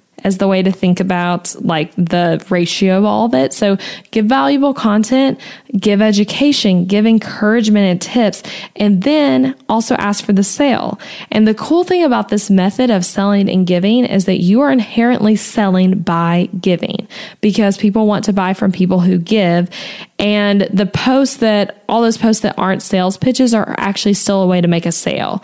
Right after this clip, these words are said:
Get that? So when I'm saying, like, give content,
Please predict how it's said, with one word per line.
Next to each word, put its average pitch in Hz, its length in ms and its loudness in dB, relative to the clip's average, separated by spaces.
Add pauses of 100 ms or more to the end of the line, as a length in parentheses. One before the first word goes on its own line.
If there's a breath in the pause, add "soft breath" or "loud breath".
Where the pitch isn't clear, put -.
(340 loud breath)
Get 220 260 -2
that? 226 200 0
So 208 180 2
when 208 100 2
I'm 214 140 0
saying, 359 400 2
like, 190 240 0
give 226 240 0
content, 196 580 0